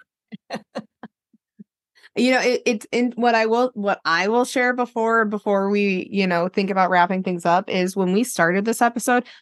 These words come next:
Speaker 2: my dog came in here and she actually was just looking at the wall, and I looked over and we, I have, I have a, a buddy here,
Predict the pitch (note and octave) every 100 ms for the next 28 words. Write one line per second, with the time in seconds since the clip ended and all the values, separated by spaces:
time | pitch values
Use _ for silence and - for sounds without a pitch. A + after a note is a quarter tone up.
0 | - G3+ G#3 A3+ B3 - G3+ F3 E3+ E3+
1 | D#3+ - F#3+ F3+ - G#3+ A3+ - A#3 G#3
2 | - G#3 - G#3+ G3+ G#3+ G#3 G3+ G3 F#3+
3 | G3 F#3+ F#3+ F#3+ G3 F#3+ G3 F#3+ F#3+ F#3
4 | G#3 - F#3 F3+ F3 E3+ F3+ F3 E3+ E3+
5 | - _ _ _ - G3+ F#3 F#3+ G3 G3
6 | G#3